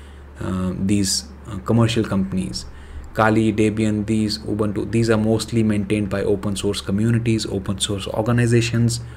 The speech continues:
who are contributing and maintaining these distributions. So, and this, then this, every distribution has its own update mechanism. We will dive into that so that we will understand, uh,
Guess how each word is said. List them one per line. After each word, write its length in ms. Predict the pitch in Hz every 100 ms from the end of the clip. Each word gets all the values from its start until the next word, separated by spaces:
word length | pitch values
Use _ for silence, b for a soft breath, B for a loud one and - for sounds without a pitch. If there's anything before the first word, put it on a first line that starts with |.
| B B B
who 140 | 113 104
are 100 | 101
contributing 880 | - 101 98 104 107 104 104 104 - -
and 220 | 98 95
maintaining 480 | 95 95 95 98 98
these 180 | 95 92
distributions. 760 | - - - 92 90 95 - - B B B B B
So, 420 | - 95 95 92 90 - - - - - - - - - -
and 220 | 120 120
this, 140 | 117
then 320 | - 117 113
this, 220 | 110 107 -
every 260 | 104 107
distribution 580 | 104 101 - 101 95 107
has 200 | 95 98
its 160 | 98 -
own 180 | 101 104
update 340 | 95 90 98 98
mechanism. 640 | 95 92 95 95 98 95 95
We 120 | 92
will 240 | 92 92 - - 98
dive 260 | 92 95
into 220 | 98 95 95
that 240 | 92 95
so 120 | -
that 140 | 95 92 - - 95
we 100 | 92
will 140 | 95
understand, 520 | 92 92 - 95 92 B B B B B -
uh, 420 | 98 85 85 87